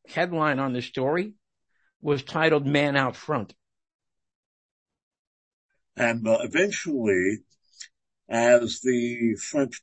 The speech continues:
Speaker 2: policy unfolded, Charles de Gaulle acted in a manner consistent with what J F K had been advocating with regard to Algeria. And then he faced an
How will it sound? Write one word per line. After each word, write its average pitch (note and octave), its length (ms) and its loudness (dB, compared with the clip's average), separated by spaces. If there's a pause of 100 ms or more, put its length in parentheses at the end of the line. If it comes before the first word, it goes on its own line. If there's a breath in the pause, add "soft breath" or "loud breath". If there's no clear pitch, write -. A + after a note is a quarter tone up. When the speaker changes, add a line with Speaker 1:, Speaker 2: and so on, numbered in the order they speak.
Speaker 2:
policy B2+ 580 -2
unfolded, G2+ 1080 2 (720 soft breath)
Charles D4 400 -2
de B2 120 0
Gaulle A#2 680 2 (400)
acted A#2 540 2
in C3+ 380 4
a A#2 100 0
manner A2 360 0
consistent F#2+ 920 0 (580 soft breath)
with G#2+ 240 4
what G#2 240 0
J G#2+ 260 4
F - 180 -2
K A#2 340 4
had F#2+ 320 -4
been F2+ 220 0
advocating A#2+ 720 4
with F2 160 -4
regard F#2+ 360 -2
to F2 160 -4
Algeria. A2 760 4 (720 soft breath)
And A#2 300 2
then F3+ 320 4
he D3 240 0
faced - 840 2 (560)
an A2+ 160 -6